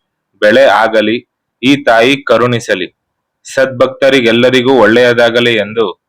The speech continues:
ಹೇಳಿದರು. ನಾಲ್ಕು ದಿನಗಳ ಕಾಲ ನಡೆಯುವ ಈ ಜಾತ್ರೆಯಲ್ಲಿ ಪೊಲೀಸ್ ಇಲಾಖೆಯ ಐದು ಜನ ಸಿ ಪಿ ಐ, ಹನ್ನೊಂದು ಜನ ಪಿ ಎಸ್ ಐ,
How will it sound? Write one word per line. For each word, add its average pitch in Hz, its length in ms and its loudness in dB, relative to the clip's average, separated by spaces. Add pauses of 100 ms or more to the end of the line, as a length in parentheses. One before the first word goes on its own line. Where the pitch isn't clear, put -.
(140)
ಹೇಳಿದರು. 123 460 -2 (920)
ನಾಲ್ಕು 117 400 -8
ದಿನಗಳ 110 360 -6
ಕಾಲ 107 320 -6
ನಡೆಯುವ 104 420 -8
ಈ 98 180 -8
ಜಾತ್ರೆಯಲ್ಲಿ 92 720 -10 (560)
ಪೊಲೀಸ್ 117 440 -4
ಇಲಾಖೆಯ 107 520 -6
ಐದು 110 280 -8
ಜನ 104 240 -10
ಸಿ 101 220 -14
ಪಿ 101 300 -10
ಐ, 104 40 -10 (520)
ಹನ್ನೊಂದು 117 440 -6
ಜನ 107 260 -6
ಪಿ 104 280 -8
ಎಸ್ 104 200 -10
ಐ, 104 120 -6